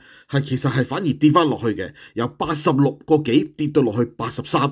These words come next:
啊，噉啊，嗰兩日呢就反反复复，而家呢就衝返上嚟啦。喺啱啱星期五紐約收市呢，呢個原油嘅價格呢係上到去八十七個七，噉啊升咗五點八個percent。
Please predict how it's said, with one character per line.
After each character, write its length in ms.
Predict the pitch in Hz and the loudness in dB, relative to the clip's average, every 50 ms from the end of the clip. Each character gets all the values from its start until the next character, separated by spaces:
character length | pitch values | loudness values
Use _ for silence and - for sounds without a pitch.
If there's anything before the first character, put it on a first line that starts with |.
| 147 _ _ _ _ _ - _ _ _ _ | -6 _ _ _ _ _ -20 _ _ _ _
啊， 200 | 80 80 80 76 | -16 -14 -14 -8
噉 160 | - 143 160 151 | -2 0 2 2
啊， 160 | 123 110 101 | 2 2 2
嗰 160 | - 139 180 160 | 4 6 6 8
兩 140 | 139 127 123 | 6 4 2
日 100 | 117 113 | -2 0
呢 100 | 143 147 | 0 0
就 180 | 147 123 101 95 | 0 -2 -6 -8
反 220 | - 87 104 127 | -8 -8 -6 -4
反 140 | 123 127 117 | -2 -2 -2
复 80 | 131 | 0
复， 240 | 120 143 143 147 - - - - - - | 0 0 0 0 -2 -10 -20 -14 -8 -6
而 80 | 127 | -4
家 120 | 131 170 214 | 0 2 2
呢 120 | 220 208 | 2 2
就 140 | - 123 - - _ _ | 0 -2 -6 -6 _ _
衝 180 | - - 208 185 | -6 -4 0 2
返 120 | - - | 2 2
上 160 | 147 143 117 98 | 4 2 0 0
嚟 100 | 95 104 | 0 0
啦。 200 | 127 123 - - _ _ _ _ _ - | 0 0 -2 -4 _ _ _ _ _ -6
喺 100 | 135 165 190 175 147 - _ _ _ _ - | -4 -4 -4 -4 -6 -10 _ _ _ _ -8
啱 160 | 165 180 175 | -4 -4 -2
啱 160 | 170 180 170 147 | 0 0 2 2
星 140 | 214 175 | 2 0
期 120 | 143 123 101 | 0 -2 -4
五 100 | 98 113 | -4 -4
紐 180 | 123 120 110 139 | -2 2 2 4
約 120 | 143 - - | 4 2 2
收 160 | 147 139 - | 2 0 0
市 180 | - - 110 | 0 -2 -2
呢， 160 | 113 120 113 - - - - - - _ _ _ _ - | -2 -2 -2 -4 -8 -20 -20 -20 -20 _ _ _ _ -6
呢 100 | 226 220 | -2 4
個 200 | 175 165 156 156 | 6 6 6 6
原 300 | 156 127 110 113 107 110 | 2 -2 -8 -8 -8 -6
油 200 | 107 101 110 113 | -6 -6 -4 -4
嘅 80 | 127 131 | -4 -4
價 180 | - 143 127 123 | -4 -4 -4 -2
格 140 | 135 123 | -4 -4
呢 140 | 127 135 139 127 | -4 -4 -4 -2
係 80 | 113 104 | -4 -4
上 380 | - - - 110 98 110 113 | -4 -4 -4 -4 -4 -2 0
到 100 | 110 123 | 0 0
去 120 | 107 113 104 | 0 -2 -4
八 200 | - - 113 107 | -6 -6 -8 -6
十 140 | - - 101 - | -6 -8 -8 -6
七 140 | - - 143 | -2 -2 -2
個 140 | 143 101 98 | -2 -2 -4
七， 140 | - - - - - _ _ _ _ - - - - | -2 -2 -2 -4 -6 _ _ _ _ -20 -20 -12 -6
噉 120 | - 135 131 | -2 0 0
啊 40 | |
升 260 | 123 - 285 330 285 - | 2 4 4 4 4 2
咗 120 | 120 127 | -2 -2
五 320 | 139 - 123 110 104 113 110 | -4 -6 -14 -16 -14 -12 -8
點 160 | 110 123 139 | -6 -4 -4
八 160 | 143 - 120 107 | -4 -4 -6 -6
個 140 | - - | -8 -12
percent。 360 | - - - - 143 127 - | -12 -6 -2 0 0 0 0